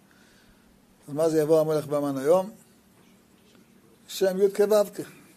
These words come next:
אז פעם מישהו שאל אותי, "מה, היא דיברה על המלך, אה, אחשוורוש בעברית?" אמרה לו, "יבוא המלך והמן היום".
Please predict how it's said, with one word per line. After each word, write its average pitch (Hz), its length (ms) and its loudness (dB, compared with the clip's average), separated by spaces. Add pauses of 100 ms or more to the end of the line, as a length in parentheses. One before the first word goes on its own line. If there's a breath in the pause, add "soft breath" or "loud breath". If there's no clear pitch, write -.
(720 soft breath)
אז - 60 -10
פעם 170 220 -2
מישהו 160 140 -2
שאל 170 220 4
אותי, 156 240 -2 (800 soft breath)
"מה, 151 100 -2
היא 139 120 -2
דיברה 143 340 2
על 156 80 2
המלך, 151 420 -4
אה, 131 160 -10
אחשוורוש 139 460 -8
בעברית?" 143 540 0 (300)
אמרה 143 180 -8
לו, 160 80 -2
"יבוא 139 260 0
המלך 143 320 -2
והמן 135 260 -4
היום". 185 260 2